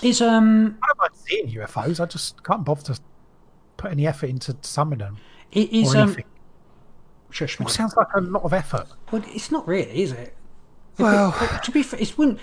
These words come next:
Speaker 1: it'd be pretty good. It'd be like, um, if you, if you done, like, what we do in some, if you tried to summon a U F O or even get abducted, that'd
Speaker 2: I
Speaker 1: be
Speaker 2: don't wanna
Speaker 1: awesome.
Speaker 2: be abducted.
Speaker 1: I
Speaker 2: Who
Speaker 1: know.
Speaker 2: wants to be abducted?
Speaker 1: Well, ju-, just for the, um, for the podcast, it'd be brilliant.
Speaker 2: Just for the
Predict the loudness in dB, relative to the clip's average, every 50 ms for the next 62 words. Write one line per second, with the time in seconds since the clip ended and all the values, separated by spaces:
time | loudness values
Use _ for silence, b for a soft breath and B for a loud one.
0 | B B B 0 2 2 0 -2 -2 -4 -4 -2 0 2 2 2 2 0 0 2
1 | 2 2 2 0 -2 -4 -4 -2 -4 -4 -6 b b b b b b b -4 -2
2 | 0 0 0 0 0 -4 -10 -12 -12 -10 -6 -6 -6 -4 -4 -4 -2 0 0 0
3 | 0 0 0 -2 -4 -4 -8 -14 -20 _ _ _ _ _ _ _ -20 -10 -6 -4
4 | -4 -2 -2 -4 -4 -2 0 0 0 0 0 0 0 0 -2 -2 -4 -4 -4 -6
5 | -4 -2 -2 -2 -2 -2 -4 -2 -2 -2 0 -2 -2 -2 -2 -2 -4 -4 -6 -6
6 | -6 -6 -6 -8 -8 -6 -6 -6 -6 -6 -6 -6 -6 -6 -8 -8 -10 -10 -8 -6
7 | -6 -6 -6 -10 -16 -18 -16 -18 -20 -20 b b b b b b b b b _
8 | _ _ -4 -2 2 2 4 6 6 6 8 6 6 6 6 6 4 4 6 6
9 | 6 6 6 4 2 0 4 6 8 8 8 8 6 2 0 0 0 2 0 0
10 | _ -6 -12 -12 _ -10 -8 -8 -6 -2 -2 -2 -2 -2 -2 -2 -2 -2 -2 -4
11 | -10 -8 -4 -2 -2 -2 -2 -2 -2 0 2 4 4 4 2 0 -2 -4 -4 -4
12 | -4 -4 -2 -2 -4 -4 -6 -10 -14 -12 -8 -6 -6 -2 0 0 -2 -2 -4 -6
13 | -6 -6 -4 -4 -2 -2 -2